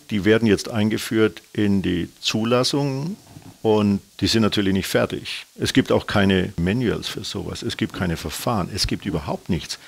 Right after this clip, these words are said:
Es gibt Bauzeichnungen und es gibt eine gewisse Erfahrung der Testpiloten, die die an uns weitergegeben haben.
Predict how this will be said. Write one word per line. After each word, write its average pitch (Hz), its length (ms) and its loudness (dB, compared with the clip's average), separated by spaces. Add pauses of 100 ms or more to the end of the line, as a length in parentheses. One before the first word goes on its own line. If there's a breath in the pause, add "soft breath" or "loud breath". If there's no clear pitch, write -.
(300 loud breath)
Es - 200 -2
gibt - 240 0
Bauzeichnungen 139 960 0 (800 loud breath)
und 117 120 4
es 107 160 4
gibt - 400 0 (140)
eine 110 140 4
gewisse 113 340 4
Erfahrung 104 480 4
der 92 160 0
Testpiloten, 135 880 0
die 120 120 -2
die 104 120 -2
an 95 100 0
uns 92 180 0
weitergegeben 117 680 -2
haben. 147 280 -4